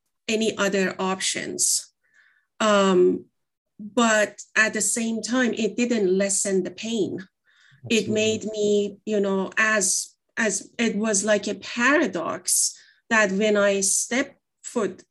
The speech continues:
Speaker 1: in the United States, I was very motivated to make a new life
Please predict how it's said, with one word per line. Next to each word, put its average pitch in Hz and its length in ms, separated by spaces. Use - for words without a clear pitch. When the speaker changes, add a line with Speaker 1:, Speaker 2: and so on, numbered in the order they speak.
Speaker 1:
in 220 240
the 254 80
United 208 480
States, 185 800
I 214 220
was 196 340
very 247 640
motivated 175 960
to 196 420
make 202 580
a 302 80
new 220 300
life 180 580